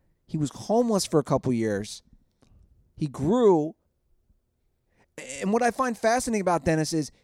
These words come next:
he goes to some small school. What is it? Southeast Oklahoma State. He averages, like, twenty-five points a game there. He then completely changes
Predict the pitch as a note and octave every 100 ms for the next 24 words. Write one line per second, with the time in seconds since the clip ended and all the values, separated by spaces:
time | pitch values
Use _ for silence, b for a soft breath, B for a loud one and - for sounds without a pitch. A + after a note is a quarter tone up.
0 | - F3 A3+ B3 A3 - G3+ D#3+ - E3
1 | E3+ G3+ G#3+ - - E3 C3 A2 A#2 D3+
2 | _ _ _ _ _ _ _ _ _ _
3 | - D3 A#2+ - _ _ - - D#3 D#3+
4 | - D#3+ D#3+ - C#3 C#3 D3+ D#3 D3+ C#3+
5 | - D#3 E3 - _ _ _ _ _ _
6 | _ _ _ _ _ - D#3+ F3+ E3+ D3
7 | D3 - F#3+ G3 F3 - E3 D#3 C#3+ D3
8 | C#3 C3+ C3+ A2 - _ _ _ _ _
9 | _ _ _ _ _ - F#3+ F#3 A#3 G#3+
10 | - G#3+ - D#4 C#4+ B3 B3 A#3+ A#3 G#3+
11 | G#3 F3+ -